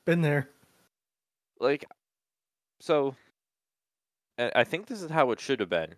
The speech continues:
Speaker 2: and it's how it is now, and it's working. My sensors, so, like, the,
Speaker 1: Yeah.
Speaker 2: whatever,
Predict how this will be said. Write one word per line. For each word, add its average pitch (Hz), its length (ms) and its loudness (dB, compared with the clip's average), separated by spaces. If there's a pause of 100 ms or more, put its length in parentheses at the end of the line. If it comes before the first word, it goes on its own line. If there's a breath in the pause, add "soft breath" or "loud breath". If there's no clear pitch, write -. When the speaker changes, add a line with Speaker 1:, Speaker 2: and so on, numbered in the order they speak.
Speaker 2:
and 104 140 -6
it's 107 140 -6
how 135 200 8
it 110 100 2
is 101 160 0
now, 95 280 0
and 87 120 -14
it's - 140 -14
working. 123 420 -8 (580)
My 101 200 2
sensors, 95 920 -4
so, 110 260 -2
like, 98 240 0
the, 90 380 -2 (1000)
Speaker 1:
Yeah. 110 200 2
Speaker 2:
whatever, 82 240 -8